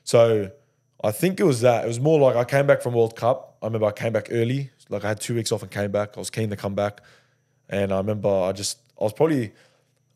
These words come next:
I was a big professional. That's what I, I reckon took my game to another level in terms of this diet and, um, recovery, 'cause I knew what my body was feeling that year.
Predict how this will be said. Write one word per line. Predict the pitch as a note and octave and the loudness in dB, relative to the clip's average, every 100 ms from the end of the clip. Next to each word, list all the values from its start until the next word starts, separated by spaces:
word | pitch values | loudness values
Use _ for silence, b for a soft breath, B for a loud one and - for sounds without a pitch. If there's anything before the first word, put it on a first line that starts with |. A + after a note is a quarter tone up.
| _ | _
I | - | -4
was | A2+ | -2
a | A#2+ | 0
big | D#3 | -2
professional. | C3 A2+ C3 - A2+ | -2 0 0 0 0
That's | A2 A#2+ | 0 0
what | B2 - | -2 -2
I, | A2 | -2
I | G#2+ G#2 | -2 0
reckon | A2+ A2 A2+ G#2 G2 _ _ | 0 0 -4 -10 -12 _ _
took | C#3 - | -10 -4
my | A#2+ | -2
game | A2+ A#2 | 0 -2
to | A#2+ B2 | -2 -2
another | A#2+ A#2+ | -2 0
level | A#2+ C3+ D#3 | 0 0 -4
in | A#2 | -4
terms | A2 B2 A2+ | -2 -4 -2
of | G#2+ | -4
this | A#2 - | -6 -10
diet | A#2 A2 A2 A#2+ B2 F#2+ | -2 2 4 4 2 -4
and, | G#2 - | -12 -10
um, | G2+ G2 G2 | -8 -6 -8
recovery, | G2 - A#2 B2 D3 D3+ b b | -10 -2 -2 0 -4 -6 b b
'cause | - A#2+ | -2 0
I | A2+ | 2
knew | C3 | 2
what | B2 A2+ - | 2 0 0
my | G#2+ | -6
body | G2 A#2 A2 | 0 0 0
was | G#2 | -6
feeling | - A#2 A2 G#2 | -8 -8 -8 -6
that | G#2 | -8
year. | A2+ C3 D#3+ | -6 -8 -8